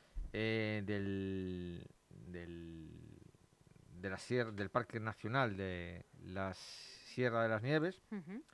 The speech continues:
Speaker 1: pues, pues pasamos, si quieres, al, al siguiente punto,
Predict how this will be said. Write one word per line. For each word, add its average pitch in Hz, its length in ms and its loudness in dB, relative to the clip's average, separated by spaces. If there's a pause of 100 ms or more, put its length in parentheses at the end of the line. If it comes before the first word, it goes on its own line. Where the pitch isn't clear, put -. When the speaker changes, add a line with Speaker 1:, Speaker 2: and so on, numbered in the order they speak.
(640)
Speaker 1:
pues, 101 760 4
pues - 160 -6
pasamos, 123 460 -2
si 117 120 -2
quieres, 127 360 2
al, 107 240 4
al 101 200 0
siguiente 113 520 0
punto, 147 500 2